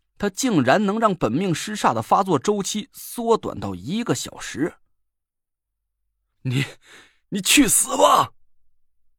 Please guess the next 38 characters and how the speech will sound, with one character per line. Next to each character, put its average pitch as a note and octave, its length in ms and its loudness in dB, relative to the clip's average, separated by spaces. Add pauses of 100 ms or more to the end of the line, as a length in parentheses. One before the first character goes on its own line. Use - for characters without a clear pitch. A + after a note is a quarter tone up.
(400)
我 A2+ 200 0
疯 G#3 360 0
了 D#3+ 80 2
一 D#3+ 120 0
样 F3+ 140 4
的 A2+ 60 -4
吼 - 300 -16
了 D3 120 2
起 - 180 -2
来， - 260 -20 (240)
脚 C#3 240 0
下 F3 180 0
钢 G#3+ 260 0
步 E3+ 160 -4
飞 G#3+ 240 0
快 E3 200 0
踏 D3 200 -4
起， - 300 -12 (140)
食 A#3 340 -4
指 C3 220 0
直 A3 240 -2
指 C#3 180 -6
向 - 180 -4
天。 - 320 -6 (680)
轰 G3 360 0
隆 G#2 220 -4
隆 G2 220 -8
隆 B1+ 180 -16
隆， G#1+ 160 -20 (800)
天 D#3+ 380 0
空 D3+ 260 0
中 D#3 160 0
的 A2 100 0
乌 E3 320 -2
云 D3 180 2
翻 G3 300 0
卷 C3+ 160 -4 (160)
着， - 200 -20